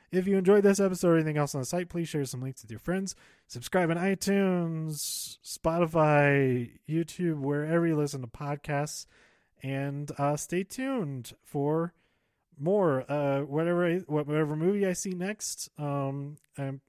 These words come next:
and, uh, the rest of this week's, um, W W E stuff. And, of course, um, this week's D C and comics episode. Um, I'll be talking about Reign of the Superman and Death of Superman,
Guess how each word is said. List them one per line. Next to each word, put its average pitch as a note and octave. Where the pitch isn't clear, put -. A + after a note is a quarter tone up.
and, C#3
uh, A#2+
the C3+
rest C3
of A#2+
this B2+
week's, -
um, B2
W A2+
W A2
E G3
stuff. F#3
And, C3+
of C3
course, B2
um, G#2+
this C3
week's B2
D D3+
C D3
and B2
comics D#3+
episode. F#2+
Um, A#2
I'll A#2+
be C3
talking C#3
about B2
Reign D#3+
of D#3
the D3
Superman C#3+
and A#2+
Death C3
of A#2+
Superman, G#2+